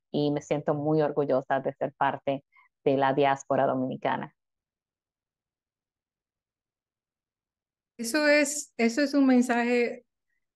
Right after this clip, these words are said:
Speaker 2: tan fabuloso y, y tan necesitado acá en la República Dominicana, porque, como sabe, aquí el movimiento para los derechos de la mujer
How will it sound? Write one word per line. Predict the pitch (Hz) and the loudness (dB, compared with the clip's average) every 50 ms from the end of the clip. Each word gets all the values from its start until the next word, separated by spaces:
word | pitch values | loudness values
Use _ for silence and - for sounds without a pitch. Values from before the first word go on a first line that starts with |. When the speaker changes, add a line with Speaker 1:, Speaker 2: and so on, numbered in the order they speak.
| _ _ _ _ _ _ _ _ _ _ | _ _ _ _ _ _ _ _ _ _
Speaker 2:
tan | - 247 262 277 269 | -2 0 0 0 0
fabuloso | 294 277 262 240 233 226 208 208 214 208 214 226 202 202 208 240 - _ | 0 0 0 0 0 0 0 0 -2 -4 -6 -8 -10 -10 -10 -12 -14 _
y, | - 226 214 214 214 208 208 202 208 202 - _ | -8 -6 -4 -2 -2 -2 -4 -6 -8 -8 -12 _
y | 240 226 214 214 214 208 | -6 -4 -4 -4 -4 -4
tan | 208 220 220 240 247 | -6 -4 -2 0 0
necesitado | 262 254 254 247 233 247 220 - - 196 185 180 180 185 185 185 185 185 - _ _ _ _ _ _ _ - | 0 0 -2 -4 -4 -4 -8 -8 -8 -10 -8 -8 -8 -8 -8 -10 -12 -14 -18 _ _ _ _ _ _ _ -8
acá | 196 185 190 - 202 196 | -8 -8 -6 -4 -4 -2
en | 190 196 | 0 0
la | 196 196 | 0 -2
República | 190 180 190 190 180 190 190 | -2 -2 -4 -4 -4 -4 -4
Dominicana, | 190 190 185 185 180 180 - 190 185 185 180 180 180 185 202 247 214 - | -4 -4 -4 -6 -6 -6 -6 -6 -6 -4 -6 -6 -8 -8 -10 -10 -14 -10
porque, | _ 208 202 196 202 196 - - 202 196 190 196 190 190 185 185 185 196 190 | _ -4 -4 -4 -4 -8 -8 -6 -4 -2 -2 -2 -2 -2 -2 -2 -2 -4 -6
como | - - 208 196 190 190 190 | -8 -4 -4 -2 -2 -2 -4
sabe, | 190 - 214 196 196 208 214 220 226 226 226 226 233 226 | -6 -6 -6 -6 -4 -4 -4 -4 -4 -2 -4 -4 -6 -8
aquí | 196 180 175 - 220 208 | -10 -14 -12 -8 -6 -4
el | 208 | -4
movimiento | 214 208 208 202 202 196 190 196 196 196 202 202 202 202 214 208 202 202 | -4 -4 -4 -6 -6 -4 -4 -4 -4 -2 -2 -2 -4 -4 -6 -10 -10 -10
para | - 185 180 175 | -10 -10 -10 -8
los | 180 175 175 | -8 -8 -6
derechos | 180 180 175 180 185 214 202 | -6 -4 -4 -4 -4 -4 -4
de | 196 190 | -2 -4
la | 190 180 | -4 -4
mujer | 180 180 180 185 190 196 190 185 | -4 -6 -4 -4 -2 -2 -4 -4